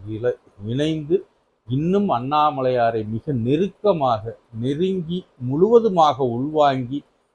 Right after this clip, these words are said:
அனுபவிக்கக்கூடிய தன்மையை, தகுதியை நம் உடலும், நம் மனமும், இந்த ஆன்மாவும் பெறுவதற்கு இடைக்காடர் வந்து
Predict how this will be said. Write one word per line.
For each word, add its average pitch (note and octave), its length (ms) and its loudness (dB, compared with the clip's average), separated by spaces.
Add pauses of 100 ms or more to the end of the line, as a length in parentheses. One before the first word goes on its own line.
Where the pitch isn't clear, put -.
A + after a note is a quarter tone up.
(140)
அனுபவிக்கக்கூடிய B2+ 1080 0 (100)
தன்மையை, D#3 640 0 (180)
தகுதியை E3+ 760 4 (340)
நம் G#2+ 300 -6
உடலும், D#3+ 460 4
நம் A#2 180 -6
மனமும், C3 520 -2
இந்த A2+ 300 -4
ஆன்மாவும் C3 720 2
பெறுவதற்கு B2 720 -2 (420)
இடைக்காடர் B2 600 0
வந்து G2 320 -10